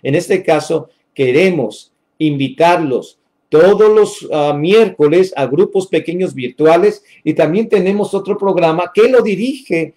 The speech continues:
este Sergio López en Secretos, un programa muy bonito que también te enseña a escudriñar la Biblia. Y seguimos, ¿dónde estamos nosotros? Los que nos llamamos fieles a su palabra, necesitamos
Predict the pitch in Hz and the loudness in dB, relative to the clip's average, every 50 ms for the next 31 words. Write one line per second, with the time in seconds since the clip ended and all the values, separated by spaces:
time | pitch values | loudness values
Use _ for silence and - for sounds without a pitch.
0 | _ _ _ _ - 160 185 185 180 - _ - 170 170 - - - - - - | _ _ _ _ -2 0 0 0 -2 -10 _ -2 -2 -2 -2 -4 -8 -14 -14 -4
1 | - 196 202 - - - 190 175 160 156 165 196 214 214 - 165 170 185 180 - | -2 -2 -2 -2 -2 -2 0 2 2 4 4 2 0 0 0 -2 -2 -2 -2 -4
2 | _ _ _ _ - 151 156 170 180 170 - - - - 156 139 123 - 156 156 | _ _ _ _ -2 0 0 0 0 -4 -8 -16 -10 -2 -2 -2 -2 2 2 4
3 | 151 - - - 101 - - - _ - 143 156 160 185 175 147 143 165 165 160 | 4 2 0 -6 -12 -12 -12 -20 _ -10 -10 -8 -4 0 0 2 2 2 0 0
4 | 165 156 143 131 139 156 180 208 208 190 175 156 160 160 - - 190 185 185 _ | 0 -2 -4 -4 -4 -2 -2 0 0 0 0 0 -2 -4 -2 -2 -2 -2 -2 _
5 | _ _ _ _ _ - - 151 165 175 175 - 147 139 135 135 151 151 151 151 | _ _ _ _ _ -4 0 0 0 0 -2 -6 -4 -4 -2 -2 -2 -2 -2 -2
6 | 156 143 131 127 - 151 143 143 147 147 143 - - 139 127 123 - - 123 120 | -2 -4 -4 -4 -4 -2 -2 -2 -2 -4 -4 -4 -6 -6 -8 -8 -8 -10 -6 -4
7 | 117 110 110 110 117 120 120 117 117 - _ _ _ _ _ - 107 113 117 123 | -4 -4 -4 -6 -4 -4 -4 -6 -8 -12 _ _ _ _ _ -10 -6 -2 0 0
8 | 120 117 - - - _ - 113 107 113 127 127 113 104 98 82 78 - _ _ | 0 0 -2 -6 -12 _ -16 -14 -10 -6 -6 -6 -6 -6 -8 -10 -12 -14 _ _
9 | _ _ _ _ _ _ - 160 156 196 190 190 262 247 214 147 135 135 175 233 | _ _ _ _ _ _ -8 -4 0 0 0 0 0 0 0 0 0 0 0 2
10 | 269 269 233 240 - 240 240 240 240 226 190 208 185 - 247 262 254 - - 160 | 2 2 0 0 0 -2 0 2 2 2 2 0 0 2 2 2 2 2 -4 -4
11 | - - _ _ _ _ - 170 175 175 175 - 185 175 175 175 151 135 170 156 | -4 -6 _ _ _ _ -2 0 0 0 2 0 0 2 2 2 2 2 0 0
12 | 156 190 220 233 233 220 - - - - 202 220 226 220 214 208 - - 175 180 | 2 0 0 2 2 2 0 0 -4 -2 0 2 4 4 2 2 0 -4 -6 -6
13 | - - 147 - 165 151 151 185 214 226 220 190 170 156 160 156 - 160 147 - | -6 -6 -8 -4 0 0 2 4 4 4 2 2 0 0 0 -2 -2 -4 -8 -8
14 | 151 - - 196 220 233 233 220 - - | -6 -2 0 0 2 4 2 2 2 -2